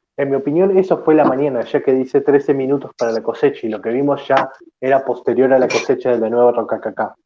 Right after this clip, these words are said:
Así que para mí eso fue la mañana, y eso explicaría por qué Norizuke estaba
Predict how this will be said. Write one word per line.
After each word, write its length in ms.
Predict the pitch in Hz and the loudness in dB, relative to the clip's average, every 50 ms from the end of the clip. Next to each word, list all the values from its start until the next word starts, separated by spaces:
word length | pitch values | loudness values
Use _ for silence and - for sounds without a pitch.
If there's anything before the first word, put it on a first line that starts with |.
| _ _ _ _ _ _ _ _ _ | _ _ _ _ _ _ _ _ _
Así 280 | 113 113 - - 143 | -6 -6 -4 -6 -2
que 140 | - 156 151 | 0 0 0
para 220 | - - 160 123 120 | 2 2 0 0 0
mí 220 | 127 139 156 - 151 | 0 -2 -2 -2 -2
eso 160 | 147 - 143 | -6 -8 -10
fue 180 | - _ 151 139 | -4 _ 0 0
la 120 | 139 131 | 2 0
mañana, 420 | 123 120 120 131 151 160 160 151 | -2 -4 -4 -2 -2 -2 0 2
y 80 | 143 - | 4 4
eso 160 | - 143 - | 4 4 2
explicaría 540 | - - - _ 131 123 131 123 123 - - | -4 -10 -10 _ -10 -2 2 4 6 6 6
por 200 | - - 120 104 | 4 0 -6 -4
qué 140 | - 147 139 | -2 -2 -2
Norizuke 460 | 135 131 123 120 - - 151 131 147 | -2 -4 -8 -8 -6 -6 -2 -2 -2
estaba 440 | 131 - - 139 131 127 123 123 | -2 0 2 2 4 4 4 2